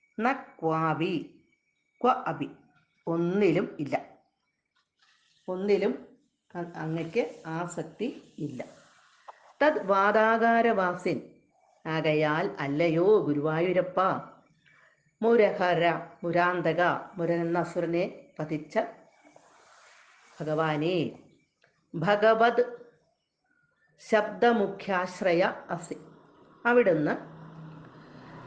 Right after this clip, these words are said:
ഭഗവാൻ എന്ന പേരിന് പ്രധാന ആശ്രയമാകുന്നു. ഭഗവാൻ എന്ന പേരിന് ഇവിടെ അർഹനാണ് ഭഗവാൻ, വേറെ ആരുമില്ല. മഹാവിഷ്ണു തന്നെയാണ് സാക്ഷാൽ ഭഗവാൻ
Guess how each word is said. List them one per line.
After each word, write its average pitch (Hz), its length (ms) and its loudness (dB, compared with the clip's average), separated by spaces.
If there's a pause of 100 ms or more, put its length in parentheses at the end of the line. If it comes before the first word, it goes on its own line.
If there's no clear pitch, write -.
(360)
ഭഗവാൻ 180 520 4 (200)
എന്ന 180 140 -2 (100)
പേരിന് 156 480 0 (600)
പ്രധാന 190 600 2 (300)
ആശ്രയമാകുന്നു. 160 800 -2 (560)
ഭഗവാൻ 180 480 4 (380)
എന്ന 202 200 -2 (200)
പേരിന് 170 560 0 (500)
ഇവിടെ 156 360 2 (720)
അർഹനാണ് 151 800 -2 (180)
ഭഗവാൻ, 156 480 -2
വേറെ 160 300 0 (100)
ആരുമില്ല. 156 380 -4 (160)
മഹാവിഷ്ണു 156 540 -8
തന്നെയാണ് 160 500 -2 (400)
സാക്ഷാൽ 160 460 -4 (560)
ഭഗവാൻ 165 480 0